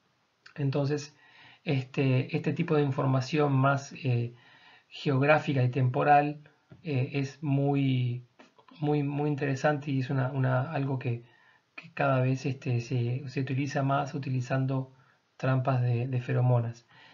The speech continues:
Lo que tiene que pasar, claro, es que los diferentes productores o los diferentes lugares utilicen las mismas trampas, que eso es otro aspecto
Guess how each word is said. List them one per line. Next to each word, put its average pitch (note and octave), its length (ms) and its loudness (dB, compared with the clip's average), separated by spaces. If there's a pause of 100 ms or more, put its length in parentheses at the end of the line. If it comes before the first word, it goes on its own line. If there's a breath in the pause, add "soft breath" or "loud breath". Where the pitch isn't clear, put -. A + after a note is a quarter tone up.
(480 loud breath)
Lo D3+ 120 0
que C#3+ 80 0
tiene D#3+ 180 0
que D3+ 100 0
pasar, F3+ 400 4
claro, F3+ 400 4
es D3 160 -4
que D3 220 -2
los C#3 100 -2
diferentes C3+ 680 -4 (480)
productores C#3 760 -2
o C3 60 -4
los B2 80 -2
diferentes C3 520 0
lugares C#3 460 0
utilicen B2+ 480 0
las B2 120 4
mismas C3 320 2
trampas, C3 420 2
que C3 100 -6
eso C3 140 -4
es C#3 60 -4
otro C3+ 200 -2
aspecto C3+ 540 -6